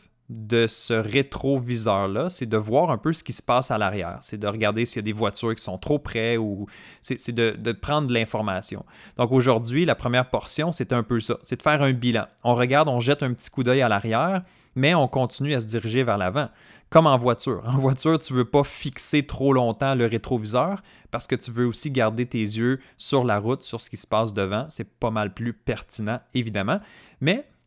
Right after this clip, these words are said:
encore une fois, je trouve que l'image est très bonne. Aujourd'hui, premier décembre deux mille dix-huit, on jette un petit coup d'œil derrière sur, sur, euh, nos onze derniers mois de l'année deux mille dix-huit. Qu'est-ce qui s'est passé ? Ça a été quoi mes bons coups ?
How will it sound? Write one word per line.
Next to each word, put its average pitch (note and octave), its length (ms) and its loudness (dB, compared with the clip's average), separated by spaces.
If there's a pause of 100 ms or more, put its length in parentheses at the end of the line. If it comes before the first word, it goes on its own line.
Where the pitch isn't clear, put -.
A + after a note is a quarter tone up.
(140)
encore D3 200 4
une D#3+ 60 0
fois, G3 280 0
je - 80 -18
trouve D#3+ 140 0
que C#3+ 100 0
l'image B2+ 380 2
est - 80 -4
très B2 240 -2
bonne. B2+ 260 2
Aujourd'hui, A#2+ 760 0 (380)
premier B2+ 260 4
décembre C3 360 2
deux B2 80 2
mille A2+ 180 -2
dix-huit, A2 320 -2
on A2 140 0
jette B2+ 240 0
un C3 80 0
petit - 160 -8
coup - 100 -10
d'œil C3+ 380 2 (240)
derrière A#2+ 500 2
sur, A#2 460 0
sur, G#2+ 340 -4
euh, F#2 240 -2 (340)
nos A#2+ 160 -2 (100)
onze D3 280 4
derniers B2+ 320 2
mois B2 200 2
de A#2+ 100 2
l'année A2 240 0
deux A#2 100 0
mille A2 180 -2
dix-huit. G#2+ 540 -2
Qu'est-ce - 180 -6
qui - 80 -12
s'est A2+ 120 -4
passé ? G#2 380 0
Ça B2 120 -4
a - 20 0
été G#2+ 120 -6
quoi A#2+ 120 -4
mes A#2 120 -2
bons G2+ 200 -2
coups ? A3+ 300 0